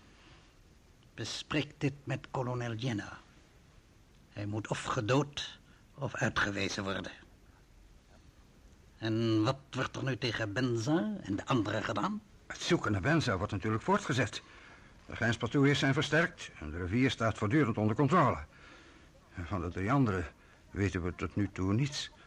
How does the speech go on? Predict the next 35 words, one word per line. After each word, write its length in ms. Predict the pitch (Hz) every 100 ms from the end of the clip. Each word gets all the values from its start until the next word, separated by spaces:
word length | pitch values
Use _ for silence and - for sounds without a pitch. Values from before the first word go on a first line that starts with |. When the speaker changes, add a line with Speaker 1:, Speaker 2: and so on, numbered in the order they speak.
| - - - - - -
Speaker 2:
Ja, 340 | 98 107 92
ze 120 | 80 78
kunnen 240 | 95 90
zelfs 360 | 92 85 - - - -
ontkomen 520 | 101 - 151 165 151
zijn. 240 | 123 120 90 - -
Speaker 1:
Natuurlijk 640 | 123 - - 127 110 -
zijn 180 | 120 113
ze 80 |
nog 160 | 113 -
niet 180 | 131 -
ontkomen. 440 | 87 85 78 78 - - - - - - - - - - -
Ze 220 | - -
hebben 280 | 101 147 135
de 100 | 123
fout 400 | - 185 196 -
gemaakt 400 | - 190 190 185
te 120 | - 151
lang 200 | 160 -
te 100 | 143
wachten. 440 | 170 - - - - - - - - - - - - -
Als 180 | 92 90
ze 80 |
al 100 | 98
weg 180 | 95 131
waren, 280 | 123 123 113
zou 140 | 117
de 60 | 107
westerse 400 | 135 - 131 139
pers 200 | 175 -
er 80 | 117
vol 140 | 147
van 140 | - 104
hebben 200 | 98 -
gestaan. 340 | - - 285